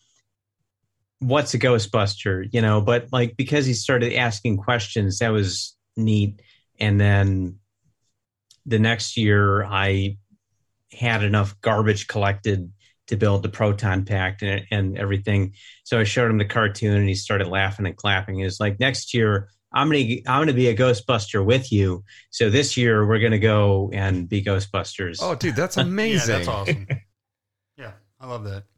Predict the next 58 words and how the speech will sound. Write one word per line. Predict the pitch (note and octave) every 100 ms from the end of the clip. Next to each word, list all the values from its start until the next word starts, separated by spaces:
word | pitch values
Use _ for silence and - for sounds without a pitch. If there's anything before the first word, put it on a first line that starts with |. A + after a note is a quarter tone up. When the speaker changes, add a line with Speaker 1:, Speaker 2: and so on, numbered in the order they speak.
| _
Speaker 2:
Jamie, | - A#2+ A2
what | G#2+ E3+
do |
you | A3
got | G2+ D#2+
going | E2+ E2
on | D#2 D#2+
with | D#2+
your | G2
fam, | - D2+ C#2+
bud? | D2+ -
Speaker 3:
So | E3
one | F#3+
of | A3
the |
things | D#3+ E3 C#3+
I, | C3+ B2 A#2 G#2+
<clears throat> | - E3+ E3 D#3
when | C#3
I | C3 A#2+ G2+ - - -
had | - D3
my | B2+ A2+ G2+ _
first | D3+ B2 -
kid, | C3+ B2 A2+ - _
the | -
one | A#2+ C#3
thing | C#3 C#3
I | A#2+ A2
couldn't | - A#2+ A2
wait | A2
for | - B2+
was, | A2 G#2+
like, | G2+
when | A#2
he | G#2+
goes | A2+ G#2
to | G#2+
school | - A2+ A2+ A2+
and | G#2+
brings | A2+ A2+
home | G#2 A2 G#2+ G2+ G2 - _
Halloween, | - A#2+ A2 A2 A2 - A2+
like, | G2+ G2 _ _ _ _
drawings | - G#2+ G#2 A2 A2+
and | A#2+
stuff | - B2+ A#2
that | B2+
he |
does, | B2 C3 B2+
you | B2+
know? | B2 C#3 - -
Speaker 2:
Yeah. | F#2+ E2+ D2+
Speaker 3:
Little, | A2+
like, | G#2+ G2+ - _ -
crafts. | - G#2+ A#2 - - - _ -
And | B2
so | A2+ A#2+
he | A#2